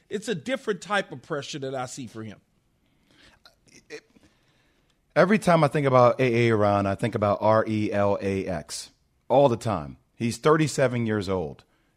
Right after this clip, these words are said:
Speaker 2: Tom Brady is forty-three years old. So I expect A A Ron to play for a long time, another five, six years, right,
Speaker 1: Yeah,
Speaker 2: at this
Speaker 1: easy,
Speaker 2: pace.
Speaker 1: easy.
Speaker 2: Easy. I don't understand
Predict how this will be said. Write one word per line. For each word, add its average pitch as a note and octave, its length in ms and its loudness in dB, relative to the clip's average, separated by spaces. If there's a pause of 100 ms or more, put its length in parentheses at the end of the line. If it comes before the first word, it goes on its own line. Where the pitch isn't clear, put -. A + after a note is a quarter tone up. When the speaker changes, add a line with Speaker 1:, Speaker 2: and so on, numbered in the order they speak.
Speaker 2:
Tom C#3+ 220 0
Brady C3 280 0
is A2+ 100 -4
forty-three B2 560 -2
years G#2 260 -2
old. C#2+ 220 -8 (320)
So C3 560 2
I D3 140 4
expect E3 380 0 (140)
A C#3 280 6
A D3+ 40 6
Ron B2 220 4
to A2 60 0
play C#3 260 -2
for B2 640 2
a G#2+ 80 -2
long B2 220 2
time, D#3 240 2
another A2 220 2
five, A#2+ 360 2
six - 260 -6
years, B2+ 400 -2
right, G#2 200 2
Speaker 1:
Yeah, B2+ 60 0
Speaker 2:
at A2+ 80 -2
this A#2+ 120 0
Speaker 1:
easy, C4+ 100 -2
Speaker 2:
pace. A#2+ 340 0 (140)
Speaker 1:
easy. G#3 280 -2
Speaker 2:
Easy. A#2 320 2 (760)
I G3 180 8
don't F#3 360 4
understand C#3 840 0